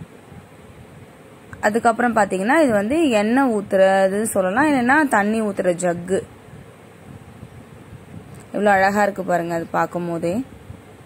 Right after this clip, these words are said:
நம்ம வீட்ல வழக்கமா பெரிய சைஸ் வானல் வச்சிருப்போம் இல்லைங்களா, அந்த சைஸ், பெரிய சைஸ் வானல்ல இருந்து சின்ன சைஸ் வானல் வரைக்கும் நான் உங்களுக்கு காட்டுறேன். இது வந்து சூப்பு வானல் சொல்லுவாங்க, குழியா இருக்கு பாருங்க, அதுலயே சின்ன சைஸ் ஒரே மாதிரி இருக்கு இல்லைங்களா.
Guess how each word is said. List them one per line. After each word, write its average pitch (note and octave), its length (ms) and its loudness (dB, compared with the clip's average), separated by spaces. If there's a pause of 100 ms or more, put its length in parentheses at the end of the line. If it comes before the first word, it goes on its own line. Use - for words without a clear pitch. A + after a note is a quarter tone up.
(1160)
நம்ம A3 220 2
வீட்ல B3 260 0
வழக்கமா A3 400 2 (100)
பெரிய A3 260 0
சைஸ் G#3 260 0
வானல் F#3+ 320 2
வச்சிருப்போம் F3 400 -4
இல்லைங்களா, E3+ 400 0
அந்த F3+ 200 -2
சைஸ், F#3+ 200 -2 (100)
பெரிய F#3 240 -2
சைஸ் F#3 260 -4
வானல்ல E3+ 400 -2
இருந்து F#3+ 240 -4
சின்ன G#3 220 -2
சைஸ் F3+ 220 -6
வானல் E3 200 -4
வரைக்கும் D#3+ 260 -6
நான் E3+ 100 -4
உங்களுக்கு D#3+ 280 -8
காட்டுறேன். E3+ 380 -2 (480)
இது A3+ 140 2
வந்து A#3 200 0
சூப்பு B3 300 0
வானல் F3+ 320 0
சொல்லுவாங்க, F3 320 -2 (100)
குழியா G3+ 360 0
இருக்கு F3 200 -6
பாருங்க, E3 320 -2
அதுலயே A3+ 280 0 (120)
சின்ன A3 280 -2
சைஸ் F3+ 220 -4 (2000)
ஒரே G#3+ 140 0 (140)
மாதிரி F3+ 280 0
இருக்கு E3+ 200 -6
இல்லைங்களா. F3 380 0